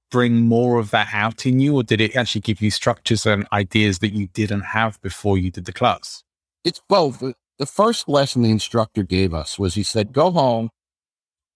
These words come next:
Speaker 2: and just write about things that piss you off, and we'll get comedy from there." And I went up to him after class and I said, "I understand this is how you do things. I haven't been on stage, but I've been writing comedy for a long time. I have a lot of comedy material.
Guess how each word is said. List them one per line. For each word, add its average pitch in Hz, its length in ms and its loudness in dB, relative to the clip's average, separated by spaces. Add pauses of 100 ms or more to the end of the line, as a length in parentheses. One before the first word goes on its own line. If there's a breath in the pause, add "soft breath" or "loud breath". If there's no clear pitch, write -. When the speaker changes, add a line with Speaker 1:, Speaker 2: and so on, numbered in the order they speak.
(240)
Speaker 2:
and 139 120 -4
just 196 140 -2
write 151 240 2
about 139 260 2
things 127 200 2
that 101 180 -4
piss - 220 -2
you 98 160 4
off, - 380 -4 (840)
and 110 160 2
we'll 107 80 2
get 117 240 0
comedy 104 420 -2
from 92 220 -4
there." 90 260 0
And 101 140 0
I 156 100 4
went 185 180 4
up 120 140 0
to - 100 -2
him 107 80 0
after 101 240 -4
class 147 360 0
and 98 100 0
I 98 80 0
said, 95 280 -4
"I 104 60 0
understand 107 400 0
this 107 120 -2
is - 60 -14
how 104 80 0
you 98 140 0
do 160 200 2
things. 104 400 -6 (380)
I - 80 -4
haven't 131 280 0
been 123 120 2
on 104 100 0
stage, 143 440 0
but 104 100 0
I've 98 80 0
been 95 180 0
writing 98 420 2
comedy 104 300 -2
for 92 120 -6
a 95 60 -2
long 104 220 2
time. 117 240 -2
I 92 80 2
have 92 120 -6
a 95 40 -2
lot 101 260 2
of 104 80 -4
comedy 139 340 2
material. 92 560 0